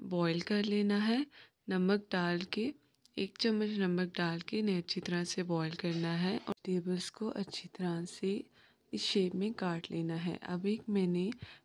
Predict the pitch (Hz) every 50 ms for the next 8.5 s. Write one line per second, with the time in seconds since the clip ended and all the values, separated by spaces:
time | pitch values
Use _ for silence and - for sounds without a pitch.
0 | _ _ - 196 180 175 170 170 165 185 185 196 196 196 196 202 196 220 220 254
1 | 277 - - - - 190 190 190 - - 208 196 202 208 226 233 233 - - 226
2 | - - 175 170 165 165 165 170 180 180 180 180 175 180 196 226 269 - _ _
3 | - - - - - _ - 208 208 208 214 226 226 214 190 175 165 165 165 165
4 | 165 165 - 180 180 180 175 175 170 170 170 180 214 226 - - 180 175 175 170
5 | 170 170 170 196 - - - 175 165 170 175 - - 175 165 160 170 165 170 165
6 | 170 170 - 190 214 240 254 240 - - - - - - - _ - _ - -
7 | 185 185 185 185 208 - - _ - - 190 180 175 170 170 - 170 160 156 156
8 | 160 160 - - - 156 - - -